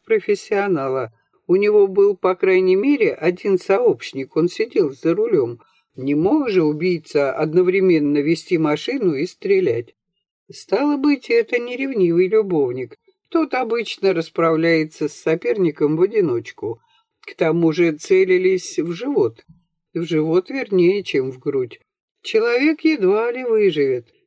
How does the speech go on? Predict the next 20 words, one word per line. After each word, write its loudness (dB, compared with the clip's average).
если 0
кишки -4
у 0
него 4
продырявлены 0
крупнокалиберными 0
пулями -4
в -10
добром -2
десятке -8
мест. -14
Вы 0
осмотрели -2
квартиру? -6
Лучше 0
бы -4
вы 0
сделали -2
это 0
сами. -6